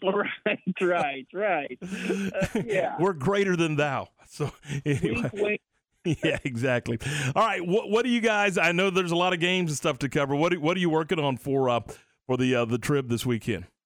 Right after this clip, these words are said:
Speaker 1: Besides the stuff that you guys, you know, have already talked about, you know, the, the Baylor baseball and, and softball, high school playoffs, all that stuff. Uh, you know, there's an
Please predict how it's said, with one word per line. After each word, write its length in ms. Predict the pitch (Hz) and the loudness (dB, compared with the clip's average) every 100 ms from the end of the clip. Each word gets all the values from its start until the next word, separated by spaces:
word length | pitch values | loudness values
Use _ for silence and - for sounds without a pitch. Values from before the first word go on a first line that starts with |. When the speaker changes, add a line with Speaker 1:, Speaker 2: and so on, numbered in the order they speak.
| _ _ _ _ _ _ | _ _ _ _ _ _
Speaker 1:
Besides 600 | 180 196 - 254 233 226 226 | -8 -4 -2 0 0 0 -2
the 120 | 202 - | -6 -4
stuff 300 | 190 190 190 | -2 -2 -2
that 120 | 175 | -6
you 100 | 165 180 | -4 -2
guys, 320 | 175 170 180 - | 0 0 -2 -6
you 140 | 185 175 | -6 -2
know, 100 | 160 | -2
have 120 | 165 | 0
already 260 | 156 160 | 0 -2
talked 320 | 151 151 156 180 | -2 -2 -2 -6
about, 480 | 147 131 143 - | -6 -2 -2 -2
you 80 | 143 | -4
know, 320 | 135 143 151 160 | -4 -2 -2 -4
the, 120 | 143 | -6
the 220 | 143 131 | -4 -4
Baylor 360 | 143 135 139 143 | 0 0 2 0
baseball 1000 | 135 139 - - 131 131 135 139 135 | 0 -2 -2 -4 -2 0 0 0 0
and, 320 | 135 127 120 117 - | 0 -2 -4 -6 -8
and 560 | 131 120 117 113 110 - _ _ _ _ - | -6 -4 -4 -4 -6 -10 _ _ _ _ -2
softball, 480 | 156 151 - 139 147 | 0 0 -2 -2 0
high 200 | 143 143 | -2 -4
school 180 | - 143 131 | -6 -6 -4
playoffs, 600 | 139 139 135 135 135 - | -2 0 0 0 -2 -2
all 180 | 135 135 | -2 0
that 160 | 139 120 | -2 -4
stuff. 320 | _ 127 127 120 - - - _ - | _ -4 -2 -4 -14 -20 -20 _ -2
Uh, 540 | 165 156 143 139 131 - _ _ _ _ _ | 0 2 2 0 -2 -4 _ _ _ _ _
you 140 | 190 180 | 0 2
know, 120 | 170 | 2
there's 180 | 170 165 | 0 -2
an 100 | 156 | -8